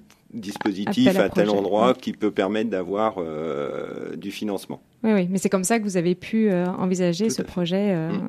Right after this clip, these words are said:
Speaker 1: Mm.
Speaker 2: des panneaux. Paul Roland Vincent, hein,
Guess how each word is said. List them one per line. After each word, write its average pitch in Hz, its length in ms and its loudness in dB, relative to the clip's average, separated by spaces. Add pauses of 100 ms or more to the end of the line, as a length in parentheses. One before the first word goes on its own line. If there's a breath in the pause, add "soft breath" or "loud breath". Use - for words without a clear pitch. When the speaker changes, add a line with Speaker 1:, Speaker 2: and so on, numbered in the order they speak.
(160)
Speaker 1:
Mm. 190 160 -2
Speaker 2:
des 190 100 -6
panneaux. 180 300 -4 (680 loud breath)
Paul 254 140 2
Roland 240 240 2
Vincent, 226 440 0
hein, 170 160 -4